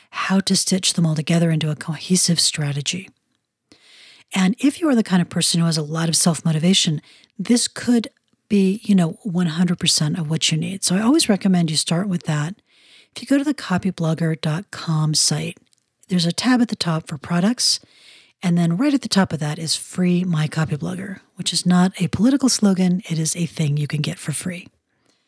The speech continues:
So that's, um, it com-, combines a sequence. So I have some kind of really bite-sized marketing lessons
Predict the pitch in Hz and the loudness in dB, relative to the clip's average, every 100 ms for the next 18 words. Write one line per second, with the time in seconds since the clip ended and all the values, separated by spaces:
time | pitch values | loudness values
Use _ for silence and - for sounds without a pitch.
0 | _ _ _ _ _ _ - - 165 165 | _ _ _ _ _ _ -10 -4 -4 -6
1 | _ - 196 208 - - 208 160 151 165 | _ -2 0 0 -2 -4 -2 0 0 -2
2 | 180 - _ 208 185 - - 240 - 180 | -6 -10 _ -4 -4 -4 -2 -2 0 0
3 | 170 160 - - - 262 - 285 285 - | 2 0 -2 -2 0 2 4 2 2 -4
4 | - 190 165 170 - 185 185 180 - 175 | -2 0 0 -2 -2 0 2 0 2 2
5 | 156 170 _ _ _ - 202 165 - 175 | 2 -2 _ _ _ 2 2 2 -2 -2
6 | 190 202 185 170 160 - 165 151 - 151 | 2 4 4 0 -2 -2 -2 -2 -4 -4
7 | 156 147 143 175 180 277 302 - | -4 -8 -8 -6 0 4 2 0